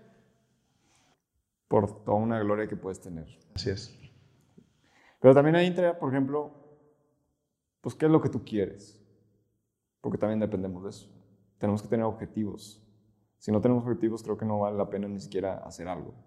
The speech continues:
Speaker 1: Porque desde que nacemos tenemos objetivos. El gatear, el caminar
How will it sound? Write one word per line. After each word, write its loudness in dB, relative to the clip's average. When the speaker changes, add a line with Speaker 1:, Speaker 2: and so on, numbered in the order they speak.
Speaker 1:
Porque -6
desde -2
que -8
nacemos -6
tenemos -8
objetivos. -16
El 0
gatear, -4
el -10
caminar -6